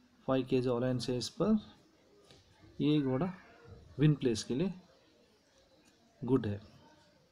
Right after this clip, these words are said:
और next race, in next, in seventh race the tiger roll plate, tiger roll plate चार बजकर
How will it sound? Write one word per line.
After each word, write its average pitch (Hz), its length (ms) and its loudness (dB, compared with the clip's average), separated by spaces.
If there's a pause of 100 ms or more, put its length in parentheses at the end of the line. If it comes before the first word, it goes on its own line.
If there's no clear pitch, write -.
(1160)
और 127 480 0
next 139 500 0
race, 85 260 -4 (1800)
in 131 120 0
next, 156 340 0
in 147 120 0
seventh 165 500 2
race 113 320 2 (240)
the 107 60 2 (100)
tiger 160 400 6
roll 156 240 4 (100)
plate, 87 400 0 (1040)
tiger 135 280 2 (100)
roll 135 260 4
plate 190 340 2 (680)
चार 127 320 2
बजकर 123 360 0